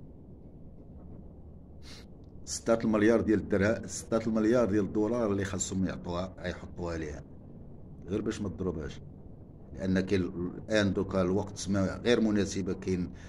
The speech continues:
انتخابات ديال أمريكا، ما بغاوش تدخل، يعني إسرائيل تدخل في حرب مع إيران الآن،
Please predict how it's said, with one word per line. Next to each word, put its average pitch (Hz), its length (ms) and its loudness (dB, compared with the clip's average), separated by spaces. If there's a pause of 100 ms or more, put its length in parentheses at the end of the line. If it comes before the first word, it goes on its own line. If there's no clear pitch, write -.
(140)
انتخابات 95 360 2
ديال 92 240 0
أمريكا، 90 540 -2
ما 98 120 2
بغاوش 95 520 0 (380)
تدخل، 87 460 -2 (1300)
يعني 110 280 6
إسرائيل 101 400 2
تدخل 101 320 2
في 92 140 -2
حرب 90 240 2
مع 90 200 0
إيران 85 260 -2
الآن، 78 300 -8